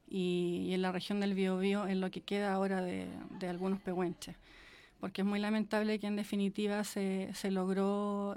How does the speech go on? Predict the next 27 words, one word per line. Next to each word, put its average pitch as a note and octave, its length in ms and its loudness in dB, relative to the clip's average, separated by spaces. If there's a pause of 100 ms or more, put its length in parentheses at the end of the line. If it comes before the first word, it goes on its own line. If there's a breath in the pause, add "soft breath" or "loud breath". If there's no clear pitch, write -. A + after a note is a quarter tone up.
eh, F3+ 480 -2 (580 soft breath)
eliminar, G3+ 1000 4
eh, G3 400 -2
al G3 120 0
pehuenche A3+ 580 2
y, G3+ 380 2
y G3 40 0
solamente A3 460 0
nos G#3+ 140 0
queda G#3+ 260 2
el G#3 80 0
mapuche, A3 520 -2
que G3+ 560 -4
es G#3 100 -6
el F#3+ 120 -6
que F#3+ 360 -2
era G3 140 2
ma-, G#3 180 0
mayor G3 300 2
número A3 520 2
y G3+ 80 -2
que G3 160 -2
se G3 160 -4
ha, G3 380 0
ha F#3+ 60 -2
logrado F#3+ 340 2
defender. G3 420 -2